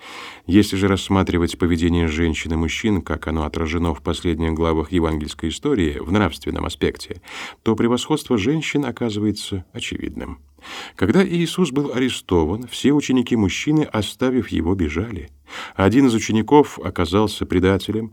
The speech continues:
другой трижды прилюдно отрёкся от учителя. При кресте Иисуса мы видим лишь одного из двенадцати учеников, при погребении ни одного.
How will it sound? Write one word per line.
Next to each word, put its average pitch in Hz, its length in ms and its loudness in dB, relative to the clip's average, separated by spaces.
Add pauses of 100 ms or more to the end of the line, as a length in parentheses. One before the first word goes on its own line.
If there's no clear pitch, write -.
(280)
другой 110 360 6
трижды 127 560 4
прилюдно 104 560 2
отрёкся 113 600 0
от 82 100 -10
учителя. - 600 -8 (280)
При 117 160 4
кресте 120 420 4
Иисуса 123 640 2
мы 120 140 2
видим 110 320 2
лишь 113 200 2
одного 104 540 2
из 120 120 0
двенадцати 104 640 2
учеников, 101 640 -2
при 98 160 0
погребении 101 680 2
ни 95 280 6
одного. 90 720 -4